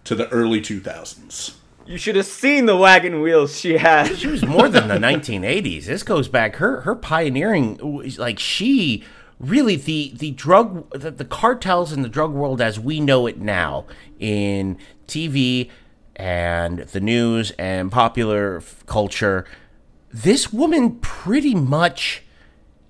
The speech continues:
Speaker 3: is the basis, uh, and the one who kinda brought it into the forefront and what we know as the, "Oh, fuck, they, they intense." This is all from, all from grandma.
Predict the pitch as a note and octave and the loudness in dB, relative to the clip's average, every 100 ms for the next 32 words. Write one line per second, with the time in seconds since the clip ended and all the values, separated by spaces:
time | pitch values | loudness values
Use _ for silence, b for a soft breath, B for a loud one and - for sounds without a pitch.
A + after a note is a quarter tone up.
0 | - D#3 F3 E3+ C#3 B2 C3+ A#2 C#3+ D#3+ | -6 -2 0 0 -4 -6 -8 -4 -4 -2
1 | E3 E3 C#3 - C3 B2 - B2 B2+ C3+ | -2 -2 -4 -4 0 0 0 -2 0 0
2 | D3+ C3+ C3+ D3+ D#3 C3 G#2+ B2 C3+ C3 | 0 0 -2 -2 -4 -4 -2 0 0 -2
3 | B2+ B2+ A#2 G#2+ - C3+ C#3+ B2+ F#2 F2 | -4 -4 -4 -6 -2 -2 -2 -2 -4 -4
4 | F#2 F2+ A#2+ A#2+ B2 A#2+ B2 B2+ G#2+ G#2 | -8 -2 -2 0 0 2 4 4 4 0
5 | G#2+ G2 E2+ B B B - D3 C#3 D3+ | -6 -6 -8 B B B -4 -2 -2 -2
6 | C#3 A2 C#3 F3 - B2 E3 A2 F2+ C#3+ | -2 -2 -4 -4 -6 -4 -4 -4 -2 0
7 | D3+ F2 - - - _ _ A2+ C#3 D3+ | 0 0 -6 -10 -12 _ _ -4 -4 -4
8 | C#3 B2 C3+ E3+ F#3+ - F#3+ F#3 F3+ B | -2 2 6 8 6 6 4 4 2 B
9 | B B D3+ F3+ G3 F#3 D3 E3+ D3+ F#2+ | B B 4 4 2 2 2 4 4 0